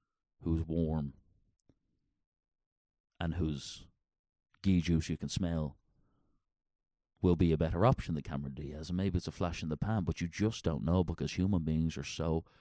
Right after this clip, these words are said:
fucking stupid and so easy to hypnotize and so fucking hypocritical. And they will worship anything that gets them acceptance over what they really value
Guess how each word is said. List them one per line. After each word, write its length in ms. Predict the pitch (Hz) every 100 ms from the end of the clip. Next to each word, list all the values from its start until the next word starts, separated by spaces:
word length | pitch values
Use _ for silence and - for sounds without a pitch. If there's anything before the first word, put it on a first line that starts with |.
| _ _
fucking 460 | 82 76 78 62
stupid 500 | - - 143 - - - - _
and 100 | -
so 160 | - 82
easy 280 | - 87 -
to 100 | -
hypnotize 680 | - 113 92 - 78 76 73
and 80 | 73
so 140 | 85
fucking 380 | - - 92 73
hypocritical. 1000 | 82 87 71 - - 107 76 69 - - _ _ _
And 120 | 82 82
they 60 |
will 140 | 82 82
worship 400 | 92 92 - -
anything 460 | 110 120 104 80 73
that 140 | 73
gets 200 | 80 78
them 140 | - 76
acceptance 760 | 67 - 117 - 73 69 - - _ _ _ _ _ _ _ _ _
over 380 | 85 85 80 80
what 420 | - 80 90 80 -
they 220 | 80 85 80
really 500 | 78 85 80 80 -
value 560 | 78 87 82 73 71